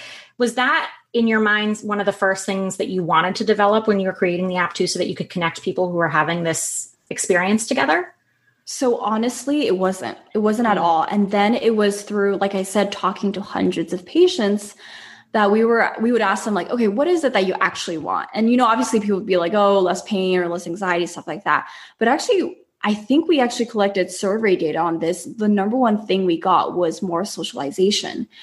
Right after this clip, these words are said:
Speaker 2: because people
Speaker 1: Wow.
Speaker 2: felt really isolated. Um, this is, you know,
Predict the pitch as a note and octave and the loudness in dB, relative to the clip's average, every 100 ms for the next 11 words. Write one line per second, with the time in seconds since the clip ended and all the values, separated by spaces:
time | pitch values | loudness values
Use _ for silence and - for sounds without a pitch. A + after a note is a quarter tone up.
0 | - - A3 G#3+ G#3+ G3+ G#3+ G#3 G3 G3+ | -20 2 2 4 2 2 2 2 2 2
1 | F3 G#3+ F3 E3+ - F#3 G#3+ - G#3 F#3 | 0 0 -2 -2 -2 -2 -2 0 0 2
2 | F3 E3+ - - F3+ F3 E3 - - _ | 2 2 -2 -2 0 2 2 -2 -10 _
3 | _ - A3+ A3+ A3 G3 G#3 G3 F3+ F3+ | _ -2 -2 2 2 2 2 4 4 2